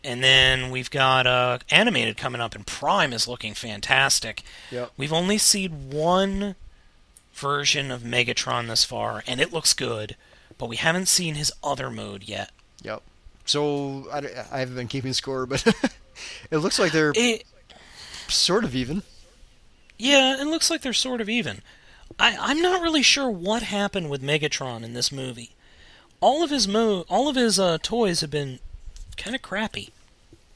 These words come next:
Speaker 2: Y-, yeah. That goes without saying.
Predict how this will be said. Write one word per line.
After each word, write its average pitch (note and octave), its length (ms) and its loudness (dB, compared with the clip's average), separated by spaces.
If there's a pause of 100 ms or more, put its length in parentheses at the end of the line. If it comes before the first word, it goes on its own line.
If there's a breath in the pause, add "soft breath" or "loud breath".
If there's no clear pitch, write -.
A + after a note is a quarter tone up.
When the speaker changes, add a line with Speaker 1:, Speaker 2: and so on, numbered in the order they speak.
Speaker 2:
Y-, A2+ 280 -8
yeah. G2+ 300 -6 (1200)
That C3+ 300 -6
goes B2 200 -4
without A2+ 220 -4
saying. G#2 260 -8